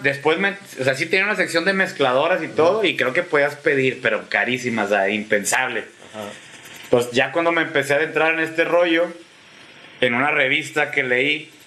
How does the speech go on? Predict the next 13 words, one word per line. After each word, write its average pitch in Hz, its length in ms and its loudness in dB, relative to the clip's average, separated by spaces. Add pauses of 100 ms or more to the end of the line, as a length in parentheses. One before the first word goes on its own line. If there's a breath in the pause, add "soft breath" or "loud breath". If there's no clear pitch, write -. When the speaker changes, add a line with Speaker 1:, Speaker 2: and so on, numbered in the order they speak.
(440)
Speaker 1:
vi 110 280 0
l-, 131 200 2
marcas 120 500 -2
de 107 140 -2
que, 101 200 0
no, 139 280 -4
que 120 180 -2
quieres 135 220 -2
ser 147 140 -2
D 147 80 0
J 147 140 2
de 143 140 -2
hip 139 160 -4